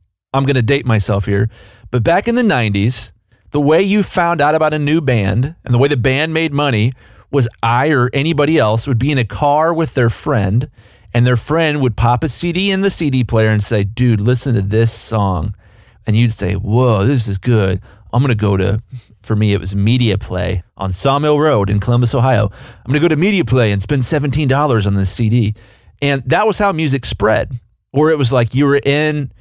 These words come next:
at your friend's house and their big brother, you know, had a huge stereo system and played a record for you. And that's how it had been for a long time.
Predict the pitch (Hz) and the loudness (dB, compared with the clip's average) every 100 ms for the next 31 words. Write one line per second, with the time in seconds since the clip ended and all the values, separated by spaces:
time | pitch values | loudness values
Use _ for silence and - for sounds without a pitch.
0 | - - 151 147 - 156 151 127 143 131 | -12 -4 0 0 0 -2 0 0 0 0
1 | 120 127 113 107 123 117 123 120 107 101 | 0 0 2 2 0 2 2 2 0 -2
2 | - - - - - 107 104 92 110 110 | -6 -20 -20 -12 0 2 2 2 0 0
3 | 95 120 110 98 117 107 104 104 95 101 | 0 0 0 0 2 2 2 0 -2 -2
4 | 98 - 104 107 117 110 98 98 95 - | 0 0 0 2 2 0 -4 -4 -4 -2
5 | 147 220 254 262 208 185 202 180 156 147 | -2 -2 0 0 0 0 -2 0 2 2
6 | 143 127 175 160 117 | 0 -2 -2 -2 -2